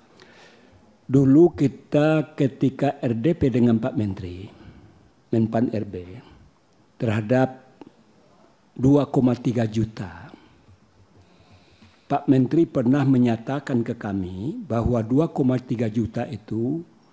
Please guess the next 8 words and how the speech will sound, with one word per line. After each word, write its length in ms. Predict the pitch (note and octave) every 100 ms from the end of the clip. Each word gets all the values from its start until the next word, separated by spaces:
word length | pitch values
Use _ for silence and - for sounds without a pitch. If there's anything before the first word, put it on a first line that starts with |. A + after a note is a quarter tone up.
| _ _ _
B 100 | C3
P 380 | B2 - D3+ D#3
K 180 | - D3
mendapatkan 800 | C#3 B2 A#2+ A#2+ C#3 C#3+ - B2+ A#2
temuan. 680 | C3+ A2 B2 B2+ G2+ F#2 G#2+ _ _ _ _ _ _ _ _ _ _ _ _ _ _ _
Saya 300 | - C#3+ B2+
nggak 80 | -
tahu 120 | B2+